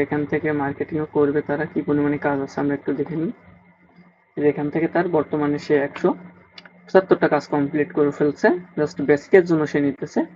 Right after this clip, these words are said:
বিশ ডলার, স্ট্যান্ডার্ডের জন্য নিতেছে আশি ডলার, প্রিমিয়াম একশো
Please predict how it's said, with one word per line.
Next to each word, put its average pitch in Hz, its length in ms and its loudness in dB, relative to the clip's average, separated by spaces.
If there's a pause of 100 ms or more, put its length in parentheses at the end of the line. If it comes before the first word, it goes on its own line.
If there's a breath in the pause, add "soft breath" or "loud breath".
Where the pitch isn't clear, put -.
(100)
বিশ 156 200 4
ডলার, 156 220 2 (560)
স্ট্যান্ডার্ডের 160 480 6
জন্য 147 120 0 (120)
নিতেছে 147 320 0 (3500)
আশি 170 140 -2 (100)
ডলার, 156 220 6 (800)
প্রিমিয়াম 156 380 4 (500)
একশো - 160 -10